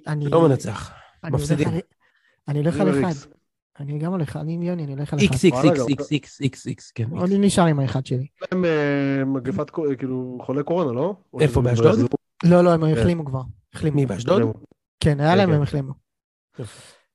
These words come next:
Speaker 1: נוף הגליל נגד מכבי פת. וואו, זה משחק מאוד מאוד חשוב.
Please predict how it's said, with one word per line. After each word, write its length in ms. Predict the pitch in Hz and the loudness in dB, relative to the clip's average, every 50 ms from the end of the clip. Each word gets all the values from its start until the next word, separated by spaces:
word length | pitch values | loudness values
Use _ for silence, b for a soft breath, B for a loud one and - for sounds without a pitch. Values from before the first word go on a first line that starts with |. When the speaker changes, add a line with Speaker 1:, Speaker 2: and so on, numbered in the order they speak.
| _ - | _ -10
Speaker 1:
נוף 300 | - 170 175 202 208 - | -4 0 2 4 4 4
הגליל 500 | 247 226 180 170 165 170 196 220 220 202 185 | 4 4 4 4 4 6 4 4 4 2 2
נגד 160 | 180 185 180 | 0 0 0
מכבי 260 | 170 156 - 165 170 | -2 -4 -4 -6 -6
פת. 220 | - - 156 139 - _ - - - _ _ _ | -4 -4 -4 -4 -4 _ -20 -20 -20 _ _ _
וואו, 360 | - 156 160 160 151 143 139 | -6 -2 0 0 2 0 -2
זה 160 | 139 139 160 165 | -2 -2 -2 -2
משחק 680 | 165 156 151 - - - - - 165 156 156 156 151 - - - - _ _ - | -2 -4 -6 -8 -12 -12 -8 -6 -4 -2 -2 -2 -4 -6 -10 -20 -20 _ _ -14
מאוד 520 | 156 156 151 160 - - - 190 190 190 | -12 -10 -10 -10 -10 -4 -2 0 0 0
מאוד 220 | 185 180 170 165 - | 0 -2 -2 -2 -2
חשוב. 560 | - 160 - - - 180 190 220 220 226 240 | -4 -4 -6 -4 0 2 4 4 4 2 -4